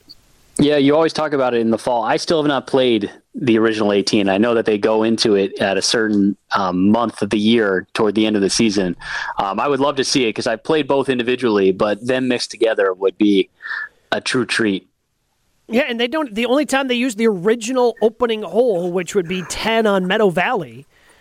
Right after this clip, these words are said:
Speaker 2: like, it, it, they only use it. I mean, you, you kinda drive past it, and if you're not sure what it is, you're kinda going, "Why is there that fairway over there?" And you hit into the green well above you. It's,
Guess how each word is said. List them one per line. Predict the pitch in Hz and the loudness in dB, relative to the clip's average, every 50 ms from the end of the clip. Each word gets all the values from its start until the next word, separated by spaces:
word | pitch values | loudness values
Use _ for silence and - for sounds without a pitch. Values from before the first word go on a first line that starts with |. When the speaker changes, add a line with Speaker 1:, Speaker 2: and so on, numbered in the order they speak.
| _ - - - | _ -20 -20 -14
Speaker 2:
like, | - 165 208 226 208 196 | -8 -2 0 0 0 0
it, | 214 214 214 | -4 -6 -4
it, | 226 220 208 | -2 -2 -4
they | 175 170 220 233 | -2 0 0 0
only | 233 285 277 | 0 0 -2
use | 240 226 262 330 277 - | -2 0 0 0 0 0
it. | 240 202 - _ _ _ - - - _ - | -2 -2 -2 _ _ _ -20 -20 -20 _ -6
I | 220 226 | -4 -2
mean, | 220 226 | 0 2
you, | 214 220 190 | 0 0 0
you | 180 214 233 | 0 -2 -2
kinda | 175 - - 269 302 294 | -2 -2 -2 -2 0 -2
drive | 202 160 247 240 226 - | -2 -2 0 0 0 -2
past | - - 220 254 - - - - | -4 -6 -4 -4 -6 -6 -6 -8
it, | 214 196 | -8 -8
and | 196 214 | -8 -10
if | 208 185 | -10 -8
you're | 175 220 | -6 -2
not | 226 240 262 - | -2 -2 -2 -2
sure | - 233 247 | 0 0 2
what | 233 214 | 2 2
it | 202 202 | 2 2
is, | 254 240 190 | 0 0 -4
you're | 185 | -8
kinda | - 220 220 | -6 -6 -4
going, | 196 208 214 190 160 | 0 2 0 0 2
"Why | 160 196 233 269 | 0 -2 0 0
is | 285 269 | -2 -2
there | - 254 247 | -2 -2 -2
that | 240 208 - | -2 -2 -4
fairway | - - 208 233 277 294 285 269 262 | -4 -2 0 2 2 2 2 4 2
over | 254 247 233 | 2 0 0
there?" | 233 208 247 247 254 254 247 | -2 0 2 4 4 4 4
And | 208 175 - - - - - | 2 -2 -6 -16 -20 -20 -10
you | - 156 | -4 -2
hit | 220 294 | -2 -2
into | 262 277 | -2 -4
the | 202 214 | -6 -6
green | 147 156 190 226 247 247 240 233 | -4 -2 -2 0 0 0 0 0
well | 202 214 233 226 | 0 2 2 0
above | 202 151 160 202 220 220 185 | -2 -2 0 0 0 0 -2
you. | 208 220 220 214 | -2 0 0 0
It's, | 202 - - - - - | 0 0 -2 -8 -10 -10